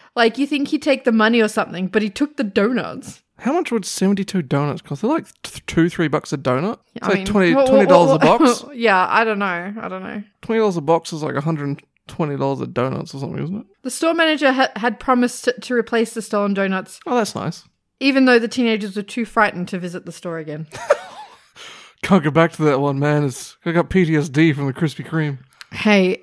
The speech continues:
Speaker 1: I
Speaker 2: Well, to be, he got robbed at
Speaker 1: I was
Speaker 2: knife
Speaker 1: gonna
Speaker 2: point.
Speaker 1: say, he
Speaker 2: Okay.
Speaker 1: got robbed at knife
Speaker 2: I,
Speaker 1: point.
Speaker 2: I'm
Speaker 1: I don't
Speaker 2: being
Speaker 1: blame
Speaker 2: unfair
Speaker 1: him.
Speaker 2: there.
Speaker 1: <laughs> I probably wouldn't go back either.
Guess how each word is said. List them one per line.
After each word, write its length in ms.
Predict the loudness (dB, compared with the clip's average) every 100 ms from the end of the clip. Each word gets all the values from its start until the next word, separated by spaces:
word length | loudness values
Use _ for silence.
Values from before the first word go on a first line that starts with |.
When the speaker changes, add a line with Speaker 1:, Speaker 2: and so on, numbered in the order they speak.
| -2
Speaker 1:
I 140 | 2 6
Speaker 2:
Well, 100 | 8
to 100 | 8
be, 100 | 8
he 160 | 4 8
got 280 | 8 8 6
robbed 240 | 6 6
at 100 | 2
Speaker 1:
I 180 | 6 6
was 100 | 6
Speaker 2:
knife 20 |
Speaker 1:
gonna 160 | 4 6
Speaker 2:
point. 20 |
Speaker 1:
say, 60 | 6
he 60 |
Speaker 2:
Okay. 80 | 6
Speaker 1:
got 200 | 4 4
robbed 220 | 4 4
at 80 | 0
knife 260 | 0 0 6
Speaker 2:
I, 140 | 6
Speaker 1:
point. 120 | 8
Speaker 2:
I'm 120 | 8
Speaker 1:
I 40 | 8
don't 100 | 8
Speaker 2:
being 100 | 6
Speaker 1:
blame 240 | 4 2
Speaker 2:
unfair 220 | 0 0
Speaker 1:
him. 60 | 0
Speaker 2:
there. 260 | -2 -4 -6 -16 -20 _ 0
Speaker 1:
<laughs> 300 | 0 6 4 4 0 -2 -2 -8 -8 -20 -18 -16 -14 -2
I 140 | 0
probably 240 | 2 2 0
wouldn't 220 | 0 2
go 140 | 4
back 260 | 4 2 0
either. 420 | 0 0 0 -2